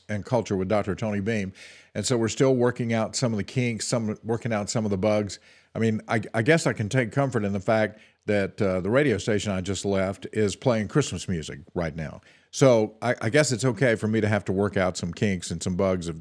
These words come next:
if they're not over to cl-, uh, classic Christian music yet. All right, um, let's dive into the first story of the day. Wisconsin Supreme Court turns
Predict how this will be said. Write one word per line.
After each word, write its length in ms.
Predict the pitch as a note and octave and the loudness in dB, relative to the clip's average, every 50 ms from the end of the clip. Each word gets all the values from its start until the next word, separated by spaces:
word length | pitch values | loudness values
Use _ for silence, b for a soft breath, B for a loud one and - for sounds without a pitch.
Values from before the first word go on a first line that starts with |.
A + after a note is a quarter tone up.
| F2+ - - | -12 -14 -10
if 120 | - F#2+ - | -10 -6 -2
they're 340 | - G#2 G#2 G2+ F#2+ F2 E2 b b b b b b - | 0 2 2 2 2 -2 -4 b b b b b b -2
not 200 | G#2 G#2 G#2 G#2 | 0 2 2 2
over 180 | G#2 G2+ F2+ | 2 0 0
to 80 | E2+ E2+ - _ _ - | -4 -6 -8 _ _ -4
cl-, 120 | - G2+ F2 | 0 0 0
uh, 140 | E2+ F2 E2+ | 0 -2 -2
classic 600 | - - A#2+ G#2+ G2+ G2 - F#2+ D#2 - - - | 0 2 4 4 4 2 0 -4 -6 -8 -8 -2
Christian 540 | - - A2 - - - F#2 E2 E2+ E2+ - _ - | 0 2 2 2 0 -2 -2 -2 -4 -8 -10 _ -4
music 360 | G#2+ G2+ F#2+ E2 F#2 E2+ - | -2 0 0 0 -2 -2 0
yet. 400 | A#2 G#2+ F#2 D#2+ - _ B B B B B B B B B | 0 0 0 0 -4 _ B B B B B B B B B
All 100 | - G3 | 0 2
right, 160 | G3 B2+ F2 - _ _ - | 2 2 0 -6 _ _ -2
um, 460 | C#3+ C#3+ D3 C#3+ C#3 C3+ C3 B2+ A#2 _ _ - | 0 2 2 2 2 0 -2 -4 -8 _ _ 0
let's 200 | C#3+ F3+ F#3 - | 2 2 2 2
dive 320 | - D#3+ D#3 D3+ C#3 C3 | 2 4 4 4 4 2
into 460 | C#3 C#3 C#3 C3+ - - C#3 A2+ A2 | 2 2 0 0 0 0 0 0 0
the 100 | F#2 F#2+ | 0 -2
first 240 | F2+ - C3 B2+ - | -2 0 0 0 0
story 220 | - C#3 B2+ B2 | 0 0 0 2
of 40 | A#2 | 2
the 60 | G#2+ | 0
day. 160 | G#2 A2+ A2+ A2+ | 2 2 2 2
Wisconsin 560 | G#2+ G#2+ - - C3 B2+ B2 A2+ - A2 F2+ | 0 -2 -2 -2 -2 0 0 -2 -4 -6 -6
Supreme 380 | - F#2 - C3+ C3 B2+ A2+ | -6 -6 -4 -2 -2 -2 -2
Court 400 | - - - C3 B2 A2+ - - | -4 -2 0 2 2 0 -2 -4
turns 500 | - - C3+ B2 A#2+ A#2 G#2+ F#2 - - | -4 -2 0 0 0 0 -2 -4 -6 -8